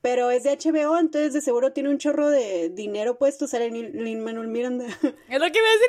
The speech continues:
Speaker 2: sale, <laughs> sale Hamilton, güey.
Speaker 1: Sí, también sale el, el de, ah, ¿cómo se llama? El de Fragmentado, el principal.
Speaker 2: James McAvoy.
Speaker 1: Ajá, él es el
Speaker 2: Sí,
Speaker 1: papá
Speaker 2: sale
Speaker 1: de
Speaker 2: un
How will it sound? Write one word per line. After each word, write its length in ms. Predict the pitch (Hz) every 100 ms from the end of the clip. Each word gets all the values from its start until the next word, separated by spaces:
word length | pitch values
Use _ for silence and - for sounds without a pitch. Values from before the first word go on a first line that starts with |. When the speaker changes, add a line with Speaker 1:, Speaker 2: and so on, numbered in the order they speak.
| 508
Speaker 2:
sale, 560 | 523 554 - - 440
<laughs> 20 | 415
sale 200 | 311 403
Hamilton, 640 | 480 480 523 523 508 480
güey. 400 | 480 480 403 - _ _ _ _ 220
Speaker 1:
Sí, 640 | - 254 233 233 233 233 -
también 320 | 262 254 254
sale 680 | 247 285 285 294 277 254 247
el, 360 | 226 220 208 202
el 260 | - 226
de, 420 | 220 214 208 202 -
ah, 240 | - 277 311
¿cómo 160 | 320
se 80 | 311
llama? 140 | 277
El 80 | 294
de 80 | 254
Fragmentado, 680 | 247 220 208 185 226 214 190
el 140 | 196
principal. 520 | 208 202 190 214 190 - _ _
Speaker 2:
James 320 | 220 247 240
McAvoy. 480 | 240 247 233 214 208 _ _ _ _ _ _ _ _ - -
Speaker 1:
Ajá, 440 | 247 247 233 220
él 80 | 233
es 140 | 240
el 60 | -
Speaker 2:
Sí, 60 | 196
Speaker 1:
papá 100 | 339
Speaker 2:
sale 120 | 214
Speaker 1:
de 40 |
Speaker 2:
un 40 | 226